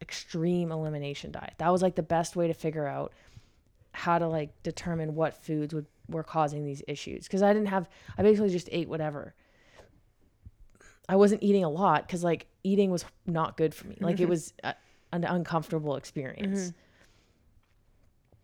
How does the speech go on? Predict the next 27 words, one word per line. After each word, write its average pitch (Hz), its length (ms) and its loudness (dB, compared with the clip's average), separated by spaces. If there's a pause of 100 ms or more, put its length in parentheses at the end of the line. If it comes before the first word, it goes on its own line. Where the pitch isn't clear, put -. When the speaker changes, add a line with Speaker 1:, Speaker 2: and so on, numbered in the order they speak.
(300)
Speaker 1:
And 185 100 -2
so 214 180 6
the 196 120 6
elimination 196 720 4
diet 156 480 -2
was, 170 180 -6
like, 170 300 -4 (140)
I - 80 -12
can't 220 220 0
even 262 140 2
remember 240 180 0
the 208 140 2
exact 160 400 -4
number 160 180 -4
of 147 120 -6
days, 139 280 -10
but - 100 -8
I 175 60 -2
think 185 120 0
it 175 60 -4
starts 170 300 -2
out - 100 -4
with 170 120 -6
thirteen 180 480 -2
days 147 420 -6 (420)
of 160 500 0 (840)
cutting 202 360 4